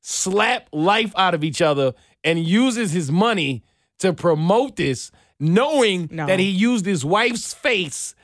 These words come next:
Speaker 1: as a rollout. And I ain't seen two tweets about how this is a problem.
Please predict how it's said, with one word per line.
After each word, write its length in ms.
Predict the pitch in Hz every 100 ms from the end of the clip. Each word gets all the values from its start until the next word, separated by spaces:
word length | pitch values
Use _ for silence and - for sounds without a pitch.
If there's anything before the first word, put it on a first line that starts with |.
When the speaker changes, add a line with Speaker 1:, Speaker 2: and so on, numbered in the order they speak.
| _ 170
Speaker 1:
as 200 | 175 160
a 40 |
rollout. 680 | 151 196 233 196 160 147 - _ _ -
And 120 | 170
I 180 | 202 240
ain't 180 | 254 220
seen 480 | - 214 202 190 160 _ -
two 240 | - 269 226
tweets 520 | 247 226 - - - _ -
about 220 | 165 190 180
how 60 | 170
this 200 | 156 127
is 100 | 131
a 60 |
problem. 380 | 120 92 -